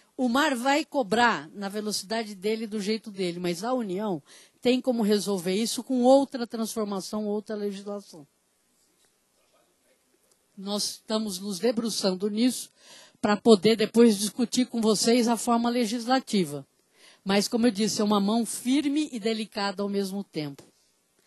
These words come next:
porque precisa levar em conta vários, mas é possível e pode se alienar a partir daí. Aí cria-se fundos pra recolher isso, et cetera, et cetera.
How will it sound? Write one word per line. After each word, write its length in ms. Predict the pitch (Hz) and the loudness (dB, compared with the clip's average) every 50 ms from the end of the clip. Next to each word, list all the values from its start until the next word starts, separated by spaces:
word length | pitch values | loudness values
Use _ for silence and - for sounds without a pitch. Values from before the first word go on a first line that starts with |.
| _ _ _ _ _ _ _ | _ _ _ _ _ _ _
porque 260 | - 185 - - 185 170 | -20 -20 -12 -10 -10 -10
precisa 320 | - - - 190 185 190 | -8 -10 -8 -4 -2 -2
levar 300 | 185 190 190 156 180 185 | -2 -2 -2 -4 -4 -6
em 60 | 185 | -8
conta 440 | 170 - 190 185 185 185 - - 180 | -8 -6 -6 -4 -4 -4 -6 -8 -8
vários, 960 | 160 139 151 165 170 180 180 185 196 185 175 160 - - - - - - - _ _ _ _ _ _ _ _ _ _ | -8 -8 -6 -6 -4 -4 -4 -4 -6 -6 -6 -8 -8 -10 -10 -12 -14 -18 -20 _ _ _ _ _ _ _ _ _ _
mas 180 | - 190 190 175 | -4 -2 2 2
é 100 | 226 233 | 2 0
possível 600 | - - - - - 262 285 262 269 294 285 - - | 0 -2 -2 2 4 4 4 6 4 2 2 0 -2
e 80 | 269 | -8
pode 320 | 226 - - 254 254 226 - | -6 2 2 2 4 4 0
se 140 | - 277 | 0 0
alienar 380 | 247 240 247 240 226 214 214 214 | 2 4 4 4 4 4 2 0
a 40 | 208 | 0
partir 320 | - 220 208 - - 233 | 0 -4 -4 -2 -4 -4
daí. 340 | 220 214 247 214 165 143 143 - _ _ _ _ _ _ _ - _ _ _ _ - | -2 -2 -2 -2 -2 -4 -8 -14 _ _ _ _ _ _ _ -20 _ _ _ _ -12
Aí 200 | 208 226 285 233 | -8 -8 -8 -8
cria-se 460 | - - 233 240 233 190 - - 185 | -6 -4 2 4 4 4 4 0 -4
fundos 580 | - - - 202 220 262 254 233 185 165 - | -6 -6 -8 -8 -6 -6 -6 -6 -8 -10 -14
pra 160 | - - 170 160 | -14 -12 -10 -8
recolher 440 | 165 170 - - 160 151 156 151 | -8 -8 -6 -4 -4 -2 -2 -4
isso, 340 | 147 165 190 190 180 - - | -6 -8 -8 -10 -10 -10 -10
et 80 | 170 165 - | -12 -12 -12
cetera, 320 | - 170 170 170 - 175 | -12 -12 -12 -12 -12 -14
et 100 | 170 - - | -16 -16 -18
cetera. 160 | - 135 131 | -20 -20 -20